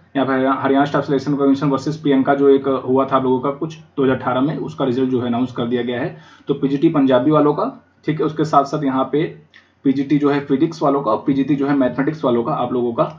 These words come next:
रिजल्ट अनाउंस कर दिया गया है। आप लोग यहाँ से डाउनलोड क्लिक, क्लिक करके डाउनलोड कर सकते हैं अपनी पीडीएफ़ को,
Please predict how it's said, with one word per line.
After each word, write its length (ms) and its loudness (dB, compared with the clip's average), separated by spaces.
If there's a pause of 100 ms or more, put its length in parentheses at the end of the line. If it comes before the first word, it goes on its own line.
(300)
रिजल्ट 260 2
अनाउंस 320 -2
कर 140 -2
दिया 220 0
गया 180 -2
है। 200 -2
आप 220 0
लोग 160 -2
यहाँ 200 -4
से 180 -4
डाउनलोड 600 -2
क्लिक, 320 -4
क्लिक 200 -4
करके 220 -4
डाउनलोड 440 0
कर 120 -6
सकते 280 -8
हैं 140 -4
अपनी 200 -4
पीडीएफ़ 380 -4
को, 120 -6